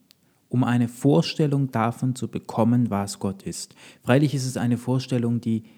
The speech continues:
nie in Worte gefasst werden kann, die nie aufgeschrieben werden kann,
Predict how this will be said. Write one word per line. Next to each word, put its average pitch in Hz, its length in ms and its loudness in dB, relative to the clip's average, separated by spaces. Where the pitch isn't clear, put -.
nie 131 260 6
in 117 140 0
Worte 110 260 0
gefasst - 480 -6
werden 127 300 -2
kann, 120 320 -4
die 107 320 -2
nie 117 160 2
aufgeschrieben 104 720 4
werden 87 280 -6
kann, 113 380 -2